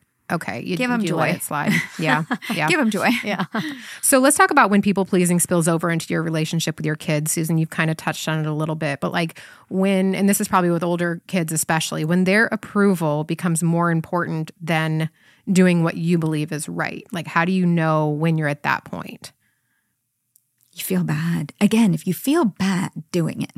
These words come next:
Speaker 3: Mm-hmm.
Speaker 2: then there's, there's, it probably begs analyzing.
Speaker 1: It kinda reminds me of, like, the, the people that are like, "I'm my kid's best friend."
Speaker 3: Right, right.
Speaker 1: And then there's the, the boundaries are really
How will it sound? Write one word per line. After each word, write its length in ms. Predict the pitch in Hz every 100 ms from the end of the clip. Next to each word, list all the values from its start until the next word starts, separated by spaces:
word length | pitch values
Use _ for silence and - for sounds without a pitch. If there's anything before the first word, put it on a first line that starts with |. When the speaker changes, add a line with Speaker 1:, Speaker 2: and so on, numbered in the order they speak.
| - -
Speaker 3:
Mm-hmm. 200 | 190 190
Speaker 2:
then 160 | 175 190
there's, 240 | 190 175 - _ _
there's, 180 | 208 202 -
it 120 | 190
probably 280 | - 196 165
begs 580 | - 156 151 147 - - 160
analyzing. 600 | - - - 156 - -
Speaker 1:
It 80 | 240
kinda 160 | 285
reminds 340 | 294 202 185 185
me 80 | 185
of, 120 | 165
like, 160 | 160 170
the, 180 | 165 165 -
the 100 | 170
people 220 | 180 180
that 80 | 180
are 40 |
like, 160 | 175 294
"I'm 80 | 453 440
my 100 | 381
kid's 300 | 359 349 -
best 320 | 320 - -
friend." 580 | 285 262 185 180 180 147 -
Speaker 3:
Right, 80 | 196
right. 360 | 190 170 175 - 190
Speaker 1:
And 240 | 175 175
then 200 | 185 196
there's 280 | 196 175 170
the, 240 | - 170 165
the 60 | 170
boundaries 500 | 180 190 180 180 175
are 260 | 175 170 165 - _
really 640 | 202 170 170 165 151 151